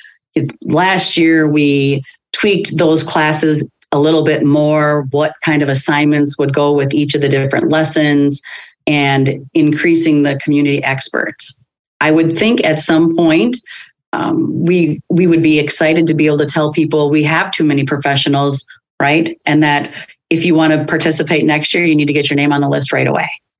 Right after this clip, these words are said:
That, to me, would be hugely successful, to know that we wa-, have that many people that are interested in really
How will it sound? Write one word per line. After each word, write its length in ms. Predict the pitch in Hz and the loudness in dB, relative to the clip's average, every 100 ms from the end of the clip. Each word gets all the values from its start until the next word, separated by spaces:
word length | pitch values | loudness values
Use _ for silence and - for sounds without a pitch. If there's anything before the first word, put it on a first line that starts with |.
| _ _ _ _ _ | _ _ _ _ _
That, 340 | 190 185 170 - | -2 0 -2 -2
to 100 | 175 | 2
me, 240 | 160 156 | 4 4
would 220 | 185 160 147 | 2 0 2
be 460 | 147 147 143 - - _ _ _ _ _ _ - | 2 2 2 -2 -6 _ _ _ _ _ _ -8
hugely 400 | - 185 156 160 | -2 0 0 0
successful, 760 | - - 120 - - - - - _ | -2 -2 -4 -4 -4 -4 -6 -14 _
to 100 | - | 0
know 160 | 160 151 | 2 2
that 160 | 143 139 | 2 2
we 100 | 151 | 2
wa-, 140 | 147 | 2
have 220 | 143 143 | 0 0
that 180 | 147 151 | 0 0
many 160 | 151 147 | 0 0
people 280 | - 156 143 | -2 -2 0
that 160 | 139 | 0
are 100 | 139 | 0
interested 560 | - 143 147 135 143 139 | -2 -2 -2 -2 0 0
in 220 | 139 135 | 2 2
really 360 | 143 143 135 | 2 2 0